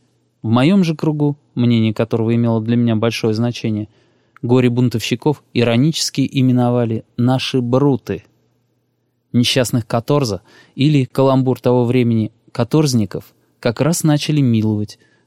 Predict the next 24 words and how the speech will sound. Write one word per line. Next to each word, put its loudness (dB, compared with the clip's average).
то 2
есть 0
отправлять 0
солдатами 0
на -2
Кавказ, -4
а 0
особенные 2
счастливцы -4
уже 0
даже 2
и 4
выслужились, -2
тем -2
самым 0
положив -2
конец -4
своим -2
мытарствам. -6
Я 2
видел 2
некоторых -2
на 2
водах. -4